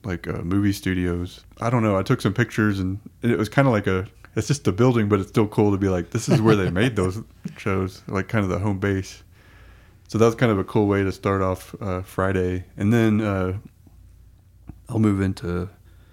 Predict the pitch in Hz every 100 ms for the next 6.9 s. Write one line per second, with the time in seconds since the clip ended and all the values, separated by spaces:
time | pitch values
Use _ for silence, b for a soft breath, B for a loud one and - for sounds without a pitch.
0 | b b - 101 101 95 92 92 - b
1 | b b b b b - - 123 131 -
2 | 113 104 95 - - 98 117 123 117 107
3 | 107 98 95 101 98 - B B B -
4 | 123 95 95 110 110 110 104 113 104 98
5 | 101 - - - - - 101 104 104 98
6 | 98 95 104 98 92 92 92 90 117